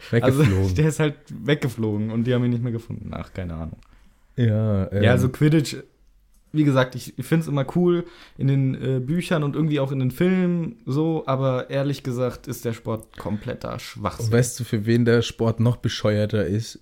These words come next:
Speaker 1: als für diejenigen, die das spielen müssen? Für diejenigen, die sich das angucken.
Speaker 2: Mhm.
Speaker 1: Weil erstmal kriegst du Genickstarre, weil du ständig hochgucken
Speaker 2: Nee, die
Speaker 1: musst.
Speaker 2: sind ja sehr weit oben platziert, die Tribünen.
Speaker 1: Ja, aber manchmal fliegen die noch höher.
Speaker 2: Ja, gut.
Speaker 1: Und,
Speaker 2: Okay.
Speaker 1: ähm,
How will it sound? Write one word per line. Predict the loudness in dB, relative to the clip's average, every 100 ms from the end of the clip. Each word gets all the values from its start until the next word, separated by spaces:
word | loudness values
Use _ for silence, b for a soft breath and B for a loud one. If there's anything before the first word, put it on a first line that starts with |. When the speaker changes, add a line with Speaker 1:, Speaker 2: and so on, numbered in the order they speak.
| _ -2
Speaker 1:
als | -2 -2
für | -2 0
diejenigen, | 2 2 2 2 0 0
die | 0
das | -2 -4
spielen | -2 2 4 4
müssen? | 0 -2 -2 -2
Für | -4 -4
diejenigen, | 0 2 2 2 4 4 4 2
die | 0
sich | -2 -2
das | -6 -2
angucken. | 2 2 2 -2 -2 -6 b b b
Speaker 2:
Mhm. | 2 4 4 2 -2 -4
Speaker 1:
Weil | 0 4 4 4 0 _
erstmal | 0 2 2 0
kriegst | -2 0
du | 0 4
Genickstarre, | 4 4 0 -2 2 2 4
weil | 2
du | 2
ständig | -2 0 2 2 2
hochgucken | 0 0 -2 4
Speaker 2:
Nee, | 6
die | 6
Speaker 1:
musst. | 4
Speaker 2:
sind | 2
ja | 2
sehr | 0
weit | 0 0
oben | 0 -2
platziert, | -2 -6 -6 -8
die | -8 -10
Tribünen. | -10 -8 -8
Speaker 1:
Ja, | -8
aber | -6
manchmal | -2 -2
fliegen | 2 2
die | 4
noch | 2 0 -2
höher. | -2 -2 -6
Speaker 2:
Ja, | -8 -8 -4 -2 -2 -2
gut. | -8 -12 -16 _ _ _ _
Speaker 1:
Und, | 2 4 2
Speaker 2:
Okay. | 0
Speaker 1:
ähm, | 0 2 2 0